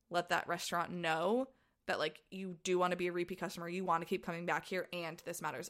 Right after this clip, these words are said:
a lot to you. And I think that just, like, the more and more and more restaurants start to hear it, the more likely they are to start hopefully making changes. So in that sense, I think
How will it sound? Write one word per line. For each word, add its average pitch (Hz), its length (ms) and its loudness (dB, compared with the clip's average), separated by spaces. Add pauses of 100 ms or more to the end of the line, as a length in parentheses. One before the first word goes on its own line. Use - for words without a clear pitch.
a - 20 -10
lot - 220 -6
to - 120 -4
you. 233 260 6 (340)
And 190 80 0
I 190 60 4
think 196 200 -2
that 185 160 4
just, - 200 -2
like, 180 220 4 (320)
the 208 80 0
more 196 200 4
and 185 60 4
more 185 160 4
and 175 100 0
more 170 340 2
restaurants 170 380 0
start 160 220 0
to - 60 -12
hear 180 200 4
it, 226 280 4
the 202 60 -2
more 185 200 2
likely 165 460 -2
they 175 100 2
are 165 120 4
to 165 80 -8
start - 480 0
hopefully 220 400 2
making 247 240 2
changes. 277 360 0
So 214 180 4
in 202 100 0
that 220 180 2
sense, 214 240 0
I 196 80 0
think 185 380 -2